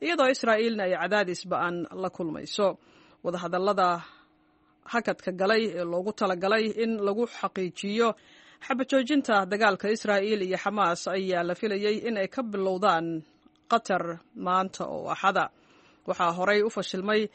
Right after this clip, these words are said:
dadaallo lagu doonayay in lagu xaqiijiyo xabad joojin ku meel gaar ah ka hor inta aysan bilan bisha barakaysan ee Ramadaan toddobaadkii hore, iyadoo Israa'iilna ay sheegtay Jimcihii in ay weerar ku qaadayso magaalada Rafah.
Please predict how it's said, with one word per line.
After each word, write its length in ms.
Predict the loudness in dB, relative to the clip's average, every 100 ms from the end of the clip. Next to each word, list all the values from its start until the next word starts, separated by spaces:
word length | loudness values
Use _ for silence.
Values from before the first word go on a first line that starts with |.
| _ -20 _ -6
dadaallo 280 | 2 6 8
lagu 180 | 6 4
doonayay 460 | 4 4 6 4 4
in 100 | 4
lagu 140 | 0 0
xaqiijiyo 540 | -2 -4 -4 -4 0 0
xabad 300 | 0 -4 -4
joojin 440 | -2 -2 -2 -2 -2
ku 140 | -2
meel 160 | -2 0
gaar 280 | 2 4 4
ah 80 | 0
ka 100 | -4
hor 220 | -2 0 0 0
inta 240 | -2 -2
aysan 400 | -4 -2 -2 -2 -2 -4 -6
bilan 340 | -2 2 2 2 -2 -2
bisha 380 | -4 -4 -2 -2 -2
barakaysan 540 | -4 -4 -4 -4 -4
ee 140 | -4 -4
Ramadaan 420 | -4 0 2 2
toddobaadkii 540 | -2 -2 -2 -2 -8
hore, 200 | -4 -2 -2
iyadoo 240 | -2 0
Israa'iilna 500 | 0 0 0 2 0
ay 60 | -2
sheegtay 420 | -4 -6 -2 -4 -4 -8
Jimcihii 480 | -10 -2 0 0 -4 -10 -20 -20 -20 _
in 140 | 2 2
ay 160 | 4 2 0
weerar 360 | 0 2 2 0
ku 100 | -4
qaadayso 500 | 0 0 0 -6 -6 -6 -6
magaalada 400 | -4 -2 -2 -2
Rafah. 360 | -4 -2 -4